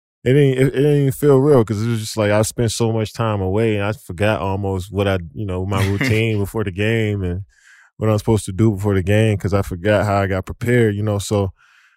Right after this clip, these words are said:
Speaker 1: and then I had to just learn my routine again and, and get used to it again. But that first game, it hit me. But as soon as the ball get tossed up, it's hoop at the end of the day, you know. But,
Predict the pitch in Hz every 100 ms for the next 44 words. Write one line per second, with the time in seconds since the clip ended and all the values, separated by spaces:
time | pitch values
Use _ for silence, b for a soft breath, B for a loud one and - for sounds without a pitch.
0 | b - 104 107 107 113 104 101 98 104
1 | 101 107 117 117 113 110 - 117 120 113
2 | 110 120 117 98 85 98 98 101 101 113
3 | 110 113 101 95 98 95 95 92 - 104
4 | 90 98 101 98 95 95 104 95 95 85
5 | 87 - - 127 101 92 101 101 92 90
6 | 101 92 90 92 90 95 104 110 95 90
7 | 95 98 92 90 85 98 95 95 95 92
8 | 92 85 90